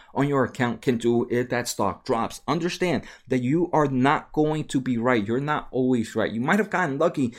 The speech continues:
this year, might got lucky this month, you might have gotten lucky this week, but that luck runs out. And when you get hit bad, you get hit bad. So always understand that risk that, hey,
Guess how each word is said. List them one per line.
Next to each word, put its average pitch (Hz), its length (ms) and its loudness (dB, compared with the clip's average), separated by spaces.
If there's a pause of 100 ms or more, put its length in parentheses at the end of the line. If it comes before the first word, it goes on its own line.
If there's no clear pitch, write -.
(120)
this 147 260 2
year, 127 220 4
might 127 240 0
got 131 200 -2
lucky 127 280 2
this 110 280 -4
month, 117 280 2 (180)
you 139 100 -4
might 160 140 0
have - 80 2
gotten 135 240 2
lucky 127 240 2
this 113 260 0
week, 147 280 -2 (260)
but 127 140 0
that 175 180 2
luck 147 240 2
runs 117 320 0
out. 107 320 2
And 107 440 0 (120)
when 127 220 2
you 185 100 0
get 147 200 2
hit 131 200 -2
bad, 117 340 4
you 117 200 -2
get 117 260 -2
hit 107 220 -4
bad. 98 260 0
So 101 140 -6 (180)
always 170 400 4
understand 120 800 0
that 110 240 -2
risk 131 380 2
that, 117 160 -2
hey, 120 320 -2